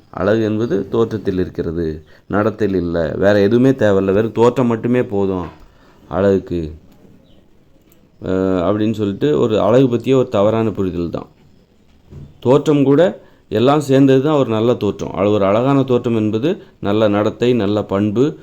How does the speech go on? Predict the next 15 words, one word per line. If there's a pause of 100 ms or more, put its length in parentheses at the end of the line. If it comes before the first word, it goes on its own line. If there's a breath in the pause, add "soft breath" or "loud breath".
(400 loud breath)
அ, (460)
நல்ல
அறிவு,
அறிவுபூர்வம்.
மூட
நம்பிக்கைகள்
எதுவும்
இருக்கக்கூடாது.
இந்த
சாதி
மத
மூட
நம்பிக்கைகள்
எதுவுமே
இருக்கக்கூடாது.